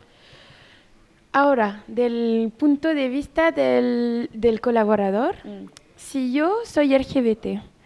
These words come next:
Speaker 2: Ujú.
Speaker 1: ¿lo tengo que decir o no a mi emple-, a mi empleador?
Speaker 2: Eh, probablemente, si estás en el noventa por ciento de las empresas, no lo digas.
Speaker 1: No.
Speaker 2: <laughs> No es buena idea que lo digas. No, culturalmente quizás no estamos preparados.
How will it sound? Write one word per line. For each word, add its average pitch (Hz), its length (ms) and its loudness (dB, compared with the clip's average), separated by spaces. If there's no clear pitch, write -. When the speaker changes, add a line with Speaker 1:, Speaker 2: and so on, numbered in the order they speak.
Speaker 2:
Ujú. 208 340 -14
Speaker 1:
¿lo 226 100 4
tengo 269 280 4
que 359 140 2
decir 269 560 0
o 226 140 0
no 233 360 0
a 226 140 0
mi 226 180 0
emple-, 208 400 -6
a 202 200 -2
mi 208 180 -2
empleador? 190 540 -4
Speaker 2:
Eh, 202 300 2
probablemente, 302 840 2
si - 140 -4
estás 262 440 2
en 226 160 -2
el 214 200 0
noventa 226 360 4
por 277 140 4
ciento 294 320 0
de 285 80 4
las 285 160 2
empresas, 302 680 -4
no 220 240 8
lo 220 180 8
digas. 233 240 6
Speaker 1:
No. 254 280 10
Speaker 2:
<laughs> 226 640 8
No 247 160 6
es 240 60 8
buena 247 240 8
idea 240 220 8
que 233 120 4
lo 226 80 6
digas. 165 380 0
No, 208 300 6
culturalmente 302 640 4
quizás 247 220 -4
no 269 100 -2
estamos 269 280 0
preparados. 240 440 2